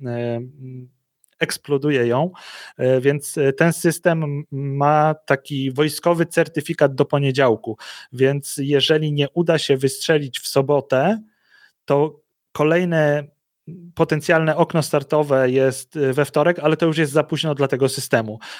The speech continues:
Wojsko potrzebuje wrócić rakietę do budynku pionowego montażu, przejrzeć te wszystkie bebechy i wydać kolejny certyfikat. Więc jeżeli wszystko będzie według sztuki,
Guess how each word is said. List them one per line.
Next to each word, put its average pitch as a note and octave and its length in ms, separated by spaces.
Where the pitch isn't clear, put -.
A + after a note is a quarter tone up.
Wojsko E3+ 340
potrzebuje D3 880
wrócić D#3 480
rakietę C#3+ 380
do B2+ 300
budynku C#3+ 360
pionowego C3 420
montażu, B2 580
przejrzeć E3+ 560
te C#3+ 100
wszystkie D3 320
bebechy C3+ 540
i F3+ 80
wydać F3 300
kolejny D3 380
certyfikat. C3+ 840
Więc C#3+ 420
jeżeli D3+ 360
wszystko F3+ 320
będzie D3+ 260
według C#3 280
sztuki, G3 540